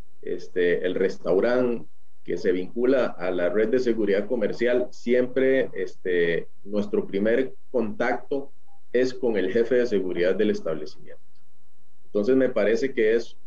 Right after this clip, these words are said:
este, eh, un área que hay que todavía aprovechar más. Eh, los agentes de seguridad en el país son muchísimos. Ujú. Y me parece que es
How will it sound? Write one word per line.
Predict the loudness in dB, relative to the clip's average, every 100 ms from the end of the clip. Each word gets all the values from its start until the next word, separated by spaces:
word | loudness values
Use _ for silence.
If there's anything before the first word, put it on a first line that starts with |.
| -6
este, | -6 -6 -6 -6 -6 -6 -6 -6 -6 -6 -6
eh, | -6 -6 -6 -8 -6
un | -2
área | 0 2 2 0
que | 0
hay | 0
que | 0 -2
todavía | 0 0 2 2 2 0 -4 -6 -6 -6 -6
aprovechar | -6 0 0 2 0 0 0
más. | 0 0 -2 -4 -8 -8 -8 -6 -6 -6
Eh, | -4 -2 0 -2 -4 -6 -6 -6 -6 -6 -6
los | -2 -2
agentes | 0 -2 -2 0 2
de | 2
seguridad | 2 0 0 2 2
en | 0
el | -2
país | -2 0 0 -2 -6 -8 -8 -6
son | -6 -2 -2
muchísimos. | -2 -2 -2 0 -2 -4
Ujú. | -6 -8 -8 -8 -8 -6 -6
Y | -4
me | -2 -2
parece | 0 0 0 0
que | 2
es | 2 0